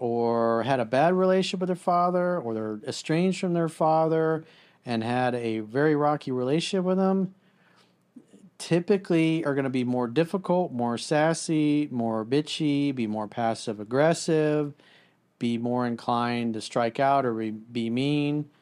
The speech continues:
And those kinds of women are gonna, you know, this is not all of 'em.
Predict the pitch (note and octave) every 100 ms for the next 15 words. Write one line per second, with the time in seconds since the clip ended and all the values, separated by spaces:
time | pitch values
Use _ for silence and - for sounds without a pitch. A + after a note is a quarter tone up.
0 | _ _ _ - B2 A#2 A2+ A2 A2 A2
1 | - A#2+ C#3+ G#3+ B3 - D#3 C3 A#2 A2+
2 | A2+ A2+ A2+ A2 A#2 A#2+ A#2 A#2 - A#2
3 | A2+ A2 D3 - A#3+ A#3+ A3 G#3 A#3 E3+
4 | D#3+ F#3+